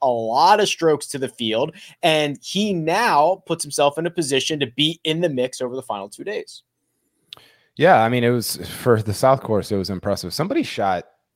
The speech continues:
Speaker 2: uh, oh, I think, uh, Matthew Pavon shot seven under on the South.
Speaker 1: Sixty-five, best round of the week so far on the South.
Speaker 2: Yeah, that's,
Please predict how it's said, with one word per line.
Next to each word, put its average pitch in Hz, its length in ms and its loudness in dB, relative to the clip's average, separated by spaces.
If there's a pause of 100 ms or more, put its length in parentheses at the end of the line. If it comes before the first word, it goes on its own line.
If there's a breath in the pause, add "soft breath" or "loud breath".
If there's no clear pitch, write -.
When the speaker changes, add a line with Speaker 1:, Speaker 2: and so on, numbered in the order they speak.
(180)
Speaker 2:
uh, 87 540 -6 (160)
oh, 123 140 4
I 120 100 4
think, 139 200 -4 (120)
uh, 101 240 -2 (560)
Matthew 107 440 -4 (180)
Pavon 95 520 -4
shot 90 340 -2 (800)
seven 113 480 -2
under 80 220 -10
on 78 140 -10
the 76 60 -12
South. 78 520 -8
Speaker 1:
Sixty-five, 151 800 2
best 123 200 -4
round 135 220 -2
of 127 60 -4
the 113 80 -2
week 123 300 -8
so 113 220 -6
far 92 260 -6
on 82 80 -10
the 87 60 -16
South. 95 80 -8
Speaker 2:
Yeah, 98 220 2
that's, 101 640 -2